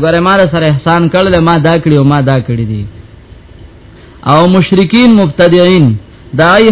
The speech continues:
حبت د اعمال او اسه ظاهر د چې اعمال تباہ او برباد دي، لیکن پیسې لګای په خپل تنظیم باندې. خو چې دلته کې اوس د م-، موحد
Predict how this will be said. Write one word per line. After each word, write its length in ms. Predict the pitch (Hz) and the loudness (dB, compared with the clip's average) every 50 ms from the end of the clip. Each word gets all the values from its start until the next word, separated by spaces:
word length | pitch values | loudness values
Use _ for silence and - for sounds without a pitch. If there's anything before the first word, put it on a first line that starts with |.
| 160 139 - | 0 0 -2
حبت 280 | 190 214 214 240 220 175 | -2 0 2 2 0 0
د 60 | 165 196 | 0 0
اعمال 360 | 185 180 185 190 208 214 202 | 2 2 2 2 0 2 2
او 80 | 196 175 208 220 | 0 0 0 -2
اسه 260 | 226 220 233 220 196 156 - - - - - - 135 131 139 | -2 -2 -2 -2 -2 -2 -6 -10 -18 -20 -12 -8 -6 -2 0
ظاهر 380 | 160 175 170 170 170 185 202 202 | 0 2 2 2 2 2 2 2
د 80 | 190 180 - - | 0 0 -2 0
چې 60 | 170 | -2
اعمال 280 | 160 165 165 175 180 175 165 131 - | -2 0 0 0 0 0 -2 -2 -2
تباہ 240 | 156 147 165 165 170 | -2 0 2 2 2
او 80 | 160 | 2
برباد 420 | 143 147 139 139 131 139 143 143 127 117 | 0 0 0 0 0 0 0 -2 -2 -4
دي، 160 | 117 120 110 107 104 - - - - - - | -6 -6 -6 -6 -10 -14 -18 -20 -20 -14 -4
لیکن 340 | 123 147 160 170 156 185 180 180 | -2 0 0 0 0 0 -2 -2
پیسې 420 | 160 - 185 190 185 - - 226 240 233 208 | -2 0 0 0 0 0 0 0 2 2 2
لګای 280 | 185 180 196 196 175 131 - - - - - | 2 2 2 0 0 -2 -4 -10 -18 -10 -8
په 80 | 160 156 - | -8 -8 -4
خپل 200 | - 175 175 165 | -2 -2 0 0
تنظیم 420 | 131 147 147 139 135 123 139 139 131 127 | 0 0 0 0 0 0 0 0 0 0
باندې. 360 | 123 120 117 113 110 107 104 107 - - - - - - - - - | -2 -4 -4 -6 -8 -8 -10 -14 -16 -20 -20 -20 -20 -20 -20 -12 -4
خو 60 | - 156 | -4 -2
چې 120 | 143 170 180 208 | 0 0 0 0
دلته 220 | 226 226 233 220 214 | -2 -2 -2 -2 -2
کې 120 | - 208 | -2 0
اوس 160 | 196 185 151 143 | 0 0 0 0
د 80 | 180 180 | 0 0
م-، 220 | 180 175 175 - - - - - - - | 0 -2 -2 -4 -8 -18 -20 -20 -8 -4
موحد 580 | 143 160 170 175 180 180 156 - 185 208 226 | -2 0 2 2 2 0 0 0 0 0 0